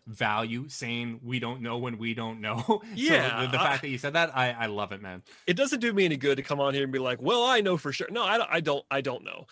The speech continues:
Speaker 2: I have, I hear things like everybody else does, and the situation's really complicated without doing the whole spiel that I would do on my show. Um, they have Collins.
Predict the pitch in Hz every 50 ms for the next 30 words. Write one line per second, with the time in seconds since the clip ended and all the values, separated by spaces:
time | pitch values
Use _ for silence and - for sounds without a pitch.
0 | - - - - 151 165 165 185 196 196 170 - - 156 175 156 165 170 175 -
1 | 175 170 180 165 165 147 160 160 156 156 147 139 135 135 143 139 - - 160 151
2 | 151 160 151 - - - - - - - - _ _ - 185 190 180 170 180 202
3 | - 302 269 254 254 247 262 208 135 123 120 135 147 165 208 - - 170 196 220
4 | - 143 - 123 123 120 123 135 156 165 160 151 165 160 151 135 123 - - 151
5 | 165 185 190 180 170 156 143 131 - - - 143 135 131 131 131 127 127 127 117
6 | 127 127 120 123 131 139 127 - 120 113 113 117 113 - _ - - - _ _
7 | _ - 147 147 147 139 131 131 - _ _ _ _ _ _ _ _ - 151 160
8 | 156 135 143 151 165 170 165 - - - _ _ _ _ - - 135 127 131 151
9 | 202 240 - - - -